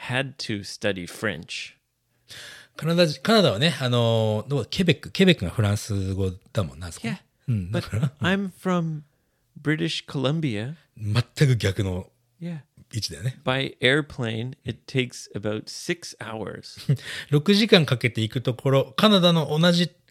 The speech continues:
Speaker 2: カナダと言っても六時間かけないといけないところ
Speaker 1: Yeah.
Speaker 2: ではフランス語を喋ってると。
Speaker 1: So why do I have to learn French?
Speaker 2: <laughs> そうだよね。
Speaker 1: There's no French people.
Speaker 2: うん。<laughs> 確かに。
Speaker 1: Yeah.
Speaker 2: うん。
Speaker 1: But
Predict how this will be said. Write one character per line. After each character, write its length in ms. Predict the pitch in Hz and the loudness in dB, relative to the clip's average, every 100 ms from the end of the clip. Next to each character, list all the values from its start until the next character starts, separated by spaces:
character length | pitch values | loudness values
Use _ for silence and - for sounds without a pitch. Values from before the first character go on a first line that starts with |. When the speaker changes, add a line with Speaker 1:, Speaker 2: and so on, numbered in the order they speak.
| _ - | _ 0
Speaker 2:
カ 120 | 214 | 4
ナ 120 | 208 | 6
ダ 120 | 202 | 6
と 80 | 208 | 6
言 100 | 151 | 4
っ 20 | |
て 140 | - 190 | 4 4
も 100 | 143 | 6
六 220 | 131 180 | 6 4
時 100 | 180 | 4
間 140 | 196 | 4
か 100 | 151 | 4
け 100 | 139 | 2
な 80 | 127 | 2
い 40 | 110 | 0
と 80 | |
い 40 | 113 | 0
け 100 | 147 | 2
な 80 | 143 | 2
い 40 | |
と 100 | 143 | 2
こ 100 | 147 | 4
ろ 80 | 170 | 4
Speaker 1:
Yeah. 80 | 190 151 - | 4 0 -2
Speaker 2:
で 80 | - | 8
は 220 | 202 113 - | 8 8 2
フ 100 | 139 | 6
ラ 80 | 120 | 6
ン 60 | |
ス 80 | - | 4
語 80 | 95 | 0
を 20 | |
喋 180 | 87 80 | -2 -8
っ 20 | |
て 100 | - | -10
る 80 | - | -14
と。 80 | - | -10
Speaker 1:
So 180 | 170 | -8
why 400 | 156 170 175 180 | -2 0 0 -2
do 160 | 165 160 - | -4 -8 -8
I 280 | 135 156 156 | -8 -4 -4
have 140 | 143 135 | -6 -10
to 100 | - | -10
learn 280 | 135 143 139 | -6 -6 -4
French? 640 | 254 - 175 143 - - 165 | -8 -6 -6 -8 -12 -12 -12
Speaker 2:
<laughs> 40 | |
そ 180 | - - | -6 -2
う 40 | 147 | -2
だ 80 | 165 | -2
よ 60 | |
ね。 100 | 185 | -4
Speaker 1:
There's 40 | 208 | 0
no 420 | 208 214 202 170 | 2 4 2 -2
French 540 | - 196 190 175 - | -8 -6 -6 -6 -12
people. 460 | - 156 143 120 - - | -12 -12 -8 -10 -10 -6
Speaker 2:
う 160 | 127 104 | -2 -2
ん。 20 | 101 - - | -2 -12 -20
<laughs> 280 | - - _ - | -20 -20 _ -6
確 180 | - - | -4 -4
か 60 | |
に。 120 | 71 - _ _ - | -10 -14 _ _ -4
Speaker 1:
Yeah. 280 | 190 156 - _ - | -2 -2 -6 _ -6
Speaker 2:
う 40 | |
ん。 180 | 101 78 _ - | -6 -8 _ -10
Speaker 1:
But 220 | 139 - | -10 -10